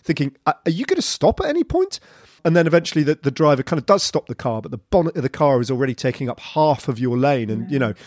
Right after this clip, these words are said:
Speaker 1: forcing you either to stop, essentially, or forcing you out into fast-moving traffic and kind of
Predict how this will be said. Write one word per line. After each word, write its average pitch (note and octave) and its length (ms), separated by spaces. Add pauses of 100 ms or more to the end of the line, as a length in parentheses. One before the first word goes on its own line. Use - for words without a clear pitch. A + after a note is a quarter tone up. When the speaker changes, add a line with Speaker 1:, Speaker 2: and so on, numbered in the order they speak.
(160)
Speaker 1:
forcing F3 680
you C#3 200
either E3+ 240
to - 120
stop, - 440 (500)
essentially, C3+ 600 (400)
or C#3 120
forcing D3+ 360
you C#3 160
out D#3 320
into C3 200
fast-moving B2+ 580
traffic B2 420
and A#2 120
kind B2+ 140
of - 140